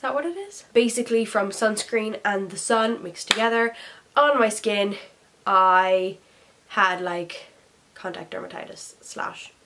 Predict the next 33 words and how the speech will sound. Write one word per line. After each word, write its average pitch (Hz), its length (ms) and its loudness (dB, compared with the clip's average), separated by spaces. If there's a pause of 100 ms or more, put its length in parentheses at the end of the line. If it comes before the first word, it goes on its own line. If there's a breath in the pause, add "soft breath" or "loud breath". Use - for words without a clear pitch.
maybe 170 240 -8
a 165 40 -6
really, 160 240 -8
really 156 200 -10
mild 151 360 -12
allergic - 300 -14
reaction, - 460 -10 (500 loud breath)
um, 175 360 -2 (180)
all 190 280 4
over 180 260 0
my 175 420 -2
arms, 180 420 -4 (120)
stomach - 640 -4
and 320 220 -10 (140)
thighs. 339 920 0 (440 loud breath)
So, 277 640 2 (1000 loud breath)
just - 180 -14
girly 208 220 -6
things. - 520 -12 (480 loud breath)
Um, 196 440 -2 (240)
but - 140 -2
we're 233 100 2
good 185 180 2
now. 180 220 0 (260 loud breath)
<laughs> - 260 -20
I'll - 60 -14
get, - 220 -4 (140)
<laughs> 262 260 6
I'll 240 280 0
give 262 240 -8
you 262 120 2
all 262 280 4
the 220 200 6